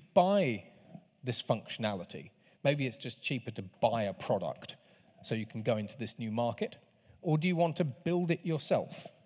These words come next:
In which case, what skills do you need in-house to build this new product or new thing? And then again,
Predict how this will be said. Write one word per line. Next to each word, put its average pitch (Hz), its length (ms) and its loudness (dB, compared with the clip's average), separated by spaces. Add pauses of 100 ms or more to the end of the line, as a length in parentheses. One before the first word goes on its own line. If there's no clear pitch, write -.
(260)
In 151 100 2
which 180 220 0
case, 139 260 4 (460)
what 147 200 2
skills 151 460 0
do 143 100 -8
you 131 100 -2
need 123 460 0
in-house 120 520 0
to 123 120 -6
build 107 400 -2
this 104 180 -8
new 110 140 -4
product 95 460 -4
or 101 40 -8
new 101 200 -8
thing? - 220 -2 (840)
And 220 80 0
then 220 120 4
again, 135 340 4